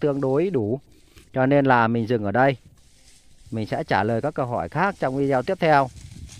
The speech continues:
Anh em theo dõi. Và nếu có thắc mắc, có bình, à, có, có, à, yêu cầu gì, có câu hỏi gì,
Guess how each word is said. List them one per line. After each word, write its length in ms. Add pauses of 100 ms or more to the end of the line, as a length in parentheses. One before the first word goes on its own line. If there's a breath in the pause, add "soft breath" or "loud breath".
(440)
Anh 160
em 200
theo 180
dõi. 340 (680)
Và 420
nếu 200
có 140
thắc 200
mắc, 180 (160)
có 160
bình, 420
à, 300
có, 160
có, 200
à, 460 (680 soft breath)
yêu 140
cầu 220
gì, 280
có 160
câu 180
hỏi 160
gì, 300